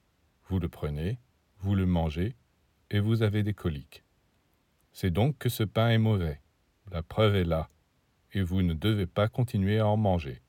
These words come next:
Quelqu'un d'autre vous apporte un autre pain, et après l'avoir mangé,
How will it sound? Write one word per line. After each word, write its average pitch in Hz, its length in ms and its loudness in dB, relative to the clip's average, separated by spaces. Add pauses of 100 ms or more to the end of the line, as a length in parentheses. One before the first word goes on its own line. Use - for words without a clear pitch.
(1300)
Quelqu'un 90 320 0
d'autre 123 340 0
vous 107 200 0
apporte 98 380 -2
un 92 120 2
autre 123 280 0
pain, 80 280 -6 (840)
et 76 100 -2
après 120 240 0
l'avoir 113 320 4
mangé, 87 440 0